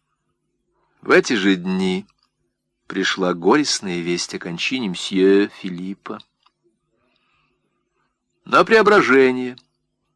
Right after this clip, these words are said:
и в день парада Преображенского полка, через полгода подготовительной работы,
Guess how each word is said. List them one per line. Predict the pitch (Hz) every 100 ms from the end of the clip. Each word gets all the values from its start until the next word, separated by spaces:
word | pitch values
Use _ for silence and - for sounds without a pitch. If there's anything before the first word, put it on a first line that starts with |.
| _ _ _ _ -
и | 104
в |
день | 98 113 104
парада | 113 117 123 90 87
Преображенского | 98 90 90 101 92 - 95
полка, | 98 104 101 98 85
через | - 156 156 -
полгода | - 196 185 139 160 151 165 165 _ _ _ _ -
подготовительной | - 110 127 127 131 131 123
работы, | 110 95 98 - -